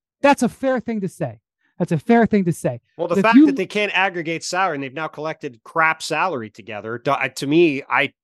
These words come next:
Speaker 2: don't think that
Speaker 1: Well,
Speaker 2: helps
Speaker 1: hold on,
Speaker 2: anyway.
Speaker 1: hold on. On July first, they had four, parentheses, numeral four, four players on their roster.
Speaker 2: Okay.
Speaker 1: Four. I think they had a couple. They, I think, uh, Isaiah Whitehead was a
Speaker 2: Sure.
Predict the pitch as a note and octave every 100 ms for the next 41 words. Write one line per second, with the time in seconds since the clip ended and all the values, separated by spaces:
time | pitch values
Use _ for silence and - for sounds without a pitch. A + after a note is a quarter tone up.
0 | _ _ D3 C#3+ D#3+ D3 C#3+ C#3 - G#3+
1 | - - D4 - G#3+ G#2 - A3 E3 -
2 | G3+ G3+ A#3 C4 D4 - A3+ G#3+ - G#3+
3 | F3+ F3+ D#3 - - G#3+ B2+ - _ _
4 | _ _ _ - G#3 G#3 E3+ - D3 B2+
5 | D3+ F#3+ G3 G3 - - G3 B2 - _
6 | _ - - E4+ E4+ - C4 D#3 B2+ _
7 | _ _ - F3+ F#3+ F3 E3 C3+ - C3
8 | B2 C3 - B2 B2+ D#3 - _ - A3
9 | A#3+ A3+ G3+ F3+ A3 G3+ F#3 F#3 F3 D#3+
10 | F3+ G3+ F3+ D#3+ E3 D3+ C#3+ _ _ _
11 | D#3+ F3 F#3+ F3 F3 D#3+ D3+ D3 C3+ C3
12 | B2+ A#2+ _ - - C3 D#2+